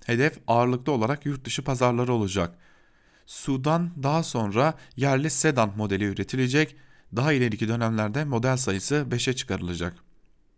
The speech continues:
Yerli otomobil üretiliyor, ağırlıklı pazar yurt dışı oluyor, İtalyan tasarımıyla üretiliyor. Bu ne peris, bu ne lahana turşusu. Ya, e, aslında şunu şöyle, e,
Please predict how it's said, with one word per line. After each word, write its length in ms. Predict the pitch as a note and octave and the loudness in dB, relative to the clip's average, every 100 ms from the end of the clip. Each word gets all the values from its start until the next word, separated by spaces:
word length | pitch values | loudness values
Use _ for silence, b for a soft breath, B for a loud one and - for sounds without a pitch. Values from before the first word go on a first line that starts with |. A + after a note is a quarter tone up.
| _ - | _ -12
Yerli 280 | A#2+ C#3 D3+ | -6 -4 -2
otomobil 480 | D#3 D#3 D3+ D#3 C#3+ - | -4 -4 -2 -2 -2 -4
üretiliyor, 560 | A#2 A2 - A2+ D3+ F3 B B B | -4 -2 -2 2 2 2 B B B
ağırlıklı 500 | - C3 B2+ A#2+ - | 0 2 2 0 -4
pazar 340 | A2+ G#2 F#2 F2+ | -2 0 0 -4
yurt 340 | G2 B2+ - | -2 -2 -2
dışı 240 | C3 - D3 | -4 0 0
oluyor, 320 | D3 D3+ D#3 - B B | 2 2 0 -6 B B
İtalyan 460 | C3+ C3 C#3+ C#3+ C#3 | -4 2 4 2 0
tasarımıyla 720 | C3 B2+ B2 C3 C3 G#2 F#2 | -2 0 0 2 2 2 0
üretiliyor. 600 | G#2 G#2 - G2 G#2+ C#3 - B B B | -2 -4 -2 0 2 0 -2 B B B
Bu 160 | D3+ | -4
ne 140 | D3+ B2+ | -2 0
peris, 640 | G#2+ G2+ B2 C3+ - - | 0 2 2 0 -2 -4
bu 100 | C#3 | -2
ne 160 | B2+ A#2+ | 0 0
lahana 400 | A#2 A#2+ G2 E2+ | 0 2 0 -2
turşusu. 560 | G2+ - G2 D3 D#3 - B B B B B B B | -6 -6 -2 0 0 -2 B B B B B B B
Ya, 180 | F3 E3 - - | -6 -6 -8 -10
e, 160 | - | -8
aslında 360 | - G3 - G#3 | -4 -2 0 -2
şunu 180 | - F#3+ | -2 -2
şöyle, 520 | - - - G3+ F#3+ | -4 -4 0 4 4
e, 340 | - C#3 B2 | 2 0 -2